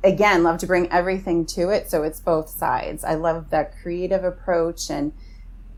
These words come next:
and like Dahlia said, innovative, that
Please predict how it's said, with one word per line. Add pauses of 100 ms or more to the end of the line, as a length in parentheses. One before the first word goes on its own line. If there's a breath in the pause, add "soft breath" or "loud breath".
(420)
and
like
Dahlia
said,
innovative,
that